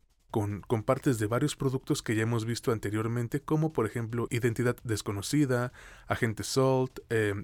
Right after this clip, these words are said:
The Equalizer, Misión Imposible, o incluso la de Extraction de, del mismo Netflix, ¿no? Que ya, que ya reseñamos aquí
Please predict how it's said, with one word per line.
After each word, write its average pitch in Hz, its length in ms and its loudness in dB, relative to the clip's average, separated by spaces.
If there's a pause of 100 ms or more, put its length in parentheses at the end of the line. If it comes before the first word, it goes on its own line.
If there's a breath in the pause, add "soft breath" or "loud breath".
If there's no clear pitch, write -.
The 120 200 -4
Equalizer, 120 760 2
Misión 117 260 -2
Imposible, 123 680 -2
o 117 140 0
incluso 143 420 0
la 117 140 2
de 107 220 -2
Extraction 156 680 0
de, 107 200 0
del 104 220 -6
mismo 120 260 -2
Netflix, 123 420 -4
¿no? 117 120 -4
Que 117 120 -2
ya, 107 200 2 (120)
que 104 120 -4
ya 104 160 0
reseñamos 101 480 -4
aquí 151 300 -6